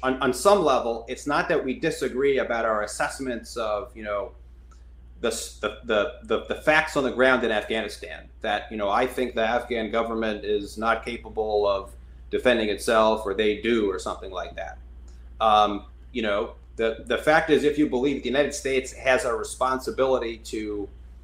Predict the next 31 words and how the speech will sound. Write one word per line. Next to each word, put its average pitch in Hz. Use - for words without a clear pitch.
um, 107
use 135
military 123
power 117
to 107
save 131
others, 120
uh, 107
wherever 123
they 123
are, 107
um, 110
you 131
can 131
always 135
say, 127
"Well, 127
the 131
problem 143
is, 127
isn't 139
that 139
we 131
did 123
too 120
little, 127
it's 123
that 120
we 113
did 117
too, 117